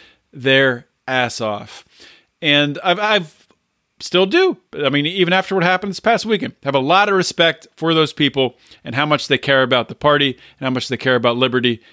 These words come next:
and, uh, and spreading this message. So, high level view of, uh, of the weekend here that we had in front of us, or now is behind us, is we had the dueling events, the reason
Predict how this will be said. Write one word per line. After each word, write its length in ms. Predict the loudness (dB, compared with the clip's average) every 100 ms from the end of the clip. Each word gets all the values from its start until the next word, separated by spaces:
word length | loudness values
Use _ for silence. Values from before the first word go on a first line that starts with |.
| _
and, 200 | -6 -2
uh, 40 | 0
and 240 | 0 -2
spreading 280 | -2 0 0
this 160 | -2 -2
message. 480 | -2 -2 -8 -14 -18 _ _ _ _ _ _ _ -18
So, 400 | -2 2 4 2 _ -20 -20 -20 _ _ _ _ _ _ _ _ _ _ _
high 180 | -4 0
level 260 | 2 2 2
view 320 | 2 2 2
of, 240 | 0 0 2
uh, 200 | 2 2
of 160 | 0 -2
the 100 | 0
weekend 520 | 0 0 0 -2 -2
here 360 | 0 0 0 0
that 140 | 0
we 100 | 2
had 200 | 2 2
in 120 | 0
front 240 | -2 0 0
of 100 | 0
us, 200 | -2 -2
or 80 |
now 200 | -2 0
is 120 | 0 -2
behind 400 | -2 0 0 0
us, 320 | 0 -4 -10 -18 -20 _
is 200 | -10 -6
we 120 | -2
had 180 | 0 0
the 80 | -4
dueling 460 | 0 2 4 2
events, 580 | 0 0 0 0 -4 -8
the 140 | -8 -6
reason 580 | 0 0 2 -2 -4